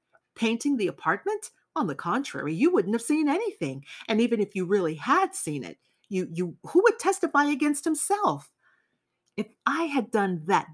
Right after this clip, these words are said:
deed, then I would have definitely said that I saw the painters and the apartment," Raskolnikov continued, stating his reply unwillingly and with apparent disgust. "But why testify against yourself?"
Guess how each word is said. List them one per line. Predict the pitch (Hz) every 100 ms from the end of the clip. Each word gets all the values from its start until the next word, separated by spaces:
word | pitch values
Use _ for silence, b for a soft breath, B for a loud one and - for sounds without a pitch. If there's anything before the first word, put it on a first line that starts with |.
| -
deed, | 233 262 160 160
then | 165 160
I | 156
would | 139 143
have | 156
definitely | 202 311 415 233 160 147
said | - 294 -
that | 147
I | 143
saw | - 165
the | 147
painters | 131 - 233 233 143 143
and | 175 196
the | 147
apartment," | 147 247 339 - 170 254 - _ _ _ -
Raskolnikov | 165 - 220 165 147 151
continued, | - 143 143 139 147 -
stating | - 233 208
his | 185 160
reply | 151 - 170 156 -
unwillingly | 220 220 208 240 165 139 143
and | 175 180
with | 190
apparent | 202 - 269 175 143
disgust. | 160 - 214 143 - - B B B B B B
"But | - 254
why | 311 311
testify | 302 - 311 - 285 262 247
against | 247 214 240 247 285
yourself?" | 269 - 415 170 143 -